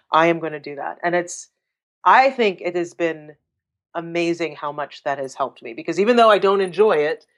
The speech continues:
I feel better for sure. I feel better when it's over. I feel better just generally.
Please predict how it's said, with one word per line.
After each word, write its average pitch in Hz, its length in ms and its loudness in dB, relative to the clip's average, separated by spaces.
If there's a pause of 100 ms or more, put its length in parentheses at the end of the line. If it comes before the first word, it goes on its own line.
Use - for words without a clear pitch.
(360)
I 165 200 -2 (260)
feel 277 240 6
better - 400 -2 (720)
for 170 120 -4
sure. 170 360 0
I 160 60 -2
feel 254 140 2
better 247 160 6
when 202 140 0
it's 185 120 -4
over. 220 420 0
I 180 80 2
feel 208 240 -6
better 180 240 0
just 170 340 -14
generally. 196 640 -6